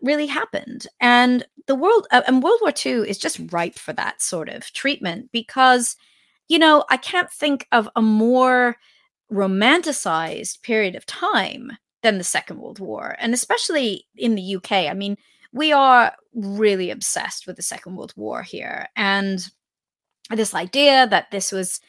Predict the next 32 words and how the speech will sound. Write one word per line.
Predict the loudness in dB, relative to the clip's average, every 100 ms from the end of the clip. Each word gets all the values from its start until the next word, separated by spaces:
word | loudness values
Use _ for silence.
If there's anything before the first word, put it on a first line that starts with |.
| _ _ _ _ _
you | -4 0
know, | 0 0
London | 2 4 4 4 4 4 2
was, | -2 -2
you | 2
know, | 2 4
the | 0 -2 _
bombs | 6 6 6 2
were | -2
falling | -4 4 6 6 4 0
and | -4
there | -6
was | -10 -10
a |
blackout, | 0 4 4 2 2 2
but | -2 -8
people | -6 -6 -4
were | -4
still | -4 -4 -2
having | -2 -2 -4
this | -8 -10
fantastic | -8 -8 -4 0 0 -2 -12 -14
time | -2 2 4 4 2 0 -2 -6 _ _
and | -6 -4 -4 -8 -6
jitterbugging | 2 4 6 6 4 0 0 0 0 -2 -4
and | -6 -4 -4 -6 -6 -8 -4
singing | -2 0 2 2 2 0
in | 0
the | -2
f-, | -8 -16 _
in | -8 -6
the | -4 -6